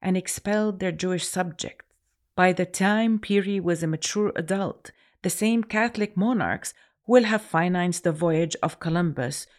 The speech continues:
to what became known as the New World. At the time, the Ottomans had already conquered Constantinople or Istanbul and were expanding in every which direction.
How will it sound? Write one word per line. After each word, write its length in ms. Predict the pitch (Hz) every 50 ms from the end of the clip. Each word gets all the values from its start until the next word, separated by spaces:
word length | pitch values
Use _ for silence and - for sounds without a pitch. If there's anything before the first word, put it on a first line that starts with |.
| _ _ _
to 140 | - - 165
what 240 | 143 165 - - 170
became 440 | 175 196 185 - - 180 180 175 160
known 420 | 135 143 156 - 135 139 143 - -
as 200 | - - 156 156
the 100 | - 160
New 160 | 160 156 151 151
World. 720 | 143 131 139 151 147 131 - - - - - - - - _ _ _ _ _ _ -
At 220 | 220 269 277 277
the 100 | - 277
time, 500 | 277 - 220 214 190 143 90 - - - _ _ _ _ _ _ -
the 180 | 180 - 226
Ottomans 480 | - - 269 - 302 285 285 277 247 -
had 180 | 208 208 - -
already 400 | - 196 202 208 214 208 214 214
conquered 500 | 214 - 190 190 185 - 196 185 175 -
Constantinople 1000 | - 175 165 160 - 175 165 160 - - 170 175 180 175 175 - - 143 - -
or 180 | - 139 - - -
Istanbul 560 | 175 - - - 143 131 131 139 - - - - - _ _ _ _ _ _ _ _ _ -
and 160 | - 247 254
were 120 | 247 262
expanding 580 | - - - - - - 202 214 214 214 208 202
in 100 | 202 190 - -
every 260 | - 170 160 165 180 165
which 260 | 156 165 165 - -
direction. 640 | - 151 147 156 147 - - - - - - -